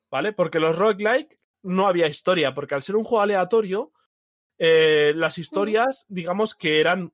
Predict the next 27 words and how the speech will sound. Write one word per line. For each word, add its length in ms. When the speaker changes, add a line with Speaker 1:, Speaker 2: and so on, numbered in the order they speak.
Speaker 1:
muy, 720
muy 460
simples 680
o 200
directamente 760
no 100
había, 320
¿vale? 340
En 140
cambio 280
aquí, 460
a 160
raíz 240
de 60
lo 100
que 100
tú 100
vas 200
eligiendo 400
de 100
tus 160
acciones, 580
se 200
va 160
creando 340
una 120
historia 540